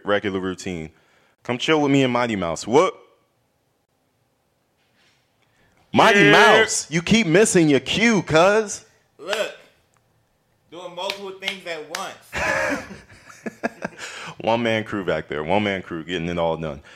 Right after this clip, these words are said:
Speaker 1: But, uh, but anyway, um,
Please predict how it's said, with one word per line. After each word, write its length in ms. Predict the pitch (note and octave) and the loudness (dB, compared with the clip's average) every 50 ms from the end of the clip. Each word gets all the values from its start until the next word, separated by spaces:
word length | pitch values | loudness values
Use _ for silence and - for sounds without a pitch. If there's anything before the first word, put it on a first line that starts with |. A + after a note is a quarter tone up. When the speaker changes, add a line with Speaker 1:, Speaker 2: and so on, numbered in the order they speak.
| - - - - _ _ | -20 -20 -20 -20 _ _
Speaker 1:
But, 160 | - A2+ G#2+ | -2 0 2
uh, 260 | A2+ A2 G#2+ G#2 G#2 G2+ - | 2 2 2 2 0 0 0
but 80 | A#2 | -2
anyway, 400 | C3 C3 A#2 G2+ F2 D#2 E2+ F2 F2 - - _ _ _ _ _ _ _ - - _ _ _ _ _ _ _ _ - - _ _ _ _ _ _ _ _ _ - | 0 0 0 -2 -2 -4 -4 -6 -10 -14 -20 _ _ _ _ _ _ _ -20 -20 _ _ _ _ _ _ _ _ -20 -20 _ _ _ _ _ _ _ _ _ -4
um, 380 | G2 F#2 F2 E2 D#2 C#2+ B1 | -2 -2 -2 -4 -6 -8 -10